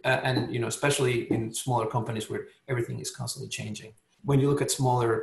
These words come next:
places, these people have to wear multiple hats. And, uh, so having a system where, like, all this information is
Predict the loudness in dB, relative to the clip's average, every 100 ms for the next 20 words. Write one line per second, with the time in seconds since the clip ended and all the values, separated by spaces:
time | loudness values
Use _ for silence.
0 | 2 4 4 0 -4 -10 -4 -4 -2 -2
1 | 0 0 -2 0 0 0 0 -2 -6 -6
2 | 4 4 4 0 -4 -10 _ _ _ _
3 | 2 4 4 4 2 2 0 2 4 4
4 | 2 0 2 2 2 0 -2 0 0 0
5 | -2 -2 0 0 0 -2 -4 -2 -4 -8